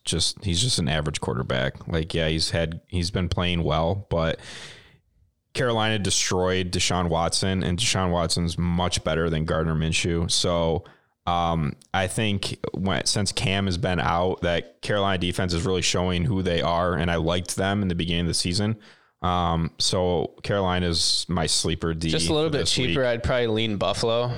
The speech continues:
Speaker 2: They're a hundred dollars cheaper, and Tennessee's just, they're one of those random teams like the Lions and, like, the Falcons where <clears throat> they could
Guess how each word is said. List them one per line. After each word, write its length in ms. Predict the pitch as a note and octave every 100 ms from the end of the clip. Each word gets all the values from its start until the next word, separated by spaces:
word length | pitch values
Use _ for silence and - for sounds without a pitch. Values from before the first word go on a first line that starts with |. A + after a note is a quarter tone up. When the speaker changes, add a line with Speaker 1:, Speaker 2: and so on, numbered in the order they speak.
| -
Speaker 2:
They're 140 | A#2
a 40 | G#2+
hundred 280 | A2+ A2
dollars 340 | G#2+ G#2 G#2+ -
cheaper, 560 | - G2+ A#2 A2+ A2+ - - -
and 140 | A#2
Tennessee's 460 | - B2+ C#3 D3 C3+
just, 400 | C3 A#2 - - - - - -
they're 120 | A#2+
one 160 | A#2+ A#2+
of 60 | B2
those 220 | A2 G#2
random 320 | G#2+ A2 G#2+
teams 460 | G#2+ A2+ A2 A2 A2+
like 160 | G2+
the 100 | -
Lions 640 | G#2 G2+ G#2 G#2 G#2 G#2 -
and, 320 | F#2+ G2 G2
like, 640 | F#2+ G2 F#2+ F#2+ - - - - _
the 80 | A2+
Falcons 720 | - G#2+ G#2 G#2+ G#2 G#2 G#2 A2
where 480 | G2 G2 G2 G2 - - - _ _ _ _ -
<clears throat> 120 | G#3 G3+ D3
they 180 | A#2+ B2
could 360 | C#3 A2+ G#2+